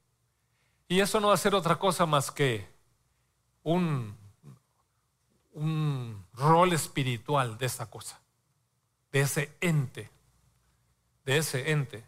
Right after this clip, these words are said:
Y lo vamos a ver, ¿verdad? Cuando cobre, cuando cobre conciencia, cuando cobre,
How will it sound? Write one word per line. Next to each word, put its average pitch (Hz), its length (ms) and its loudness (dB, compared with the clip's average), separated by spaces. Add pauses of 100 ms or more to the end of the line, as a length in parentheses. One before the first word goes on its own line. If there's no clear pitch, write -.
Y 135 340 -2 (120)
lo 131 120 -2
vamos 247 280 2
a 143 40 0
ver, 190 220 -2 (340)
¿verdad? 113 200 -10 (1800)
Cuando 120 260 -8
cobre, 131 680 0
cuando 117 340 -6
cobre 151 320 -2
conciencia, 120 640 -6
cuando 120 260 -6
cobre, 143 540 -2